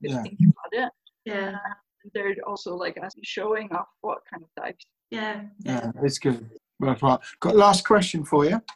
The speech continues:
Speaker 2: Okay,
Speaker 1: Yeah.
Speaker 2: so you're, you're a lady who's been around the world. You've seen the sights. You've seen,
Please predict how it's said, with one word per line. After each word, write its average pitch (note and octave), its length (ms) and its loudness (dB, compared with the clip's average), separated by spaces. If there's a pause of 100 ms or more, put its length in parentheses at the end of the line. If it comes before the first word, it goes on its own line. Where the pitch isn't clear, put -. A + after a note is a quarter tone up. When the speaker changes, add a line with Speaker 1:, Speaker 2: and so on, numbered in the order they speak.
(120)
Speaker 2:
Okay, D#3+ 340 4
Speaker 1:
Yeah. G3+ 60 2 (100)
Speaker 2:
so G3 280 6 (600)
you're, E3+ 480 6
you're D#3+ 240 4
a D3+ 40 4
lady F#3 380 4
who's F3+ 220 4
been F3+ 180 4
around E3+ 300 0
the D3+ 80 -2
world. F#3 580 4
You've D3 100 -4
seen D#3 260 -4
the D3 80 -6
sights. G3 640 0
You've D#3 140 0
seen, D3+ 420 -2